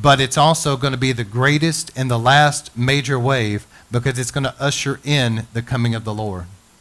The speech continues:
This revival is gonna be used to purify us like we've never known.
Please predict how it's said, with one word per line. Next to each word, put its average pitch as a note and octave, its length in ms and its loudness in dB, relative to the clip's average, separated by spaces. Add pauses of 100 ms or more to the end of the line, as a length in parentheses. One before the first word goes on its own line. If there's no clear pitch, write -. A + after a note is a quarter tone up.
(1600)
This F3 320 4
revival D3 680 4
is A#2+ 240 -2
gonna C#3 160 0
be C3 120 0
used C3+ 500 0
to A#2 80 -6
purify A2+ 720 -2
us F#2 400 -10 (560)
like A#2 220 -2
we've B2+ 180 0
never A#2+ 260 -2
known. G2 400 -6